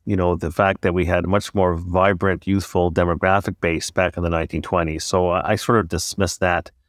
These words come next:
uh, out of hand. The nineteen seventies, uh, people talk about the nineteen seventies,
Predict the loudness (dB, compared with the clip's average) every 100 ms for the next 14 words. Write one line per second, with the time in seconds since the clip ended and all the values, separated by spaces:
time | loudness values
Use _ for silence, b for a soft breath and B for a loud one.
0 | _ _ _ _ _ -2 0 2 2 2
1 | 2 2 0 -2 0 2 2 0 0 2
2 | 2 4 2 0 -2 -2 -2 0 -2 -2
3 | 0 0 0 0 0 2 0 0 -6 2
4 | 2 2 0 -4 -8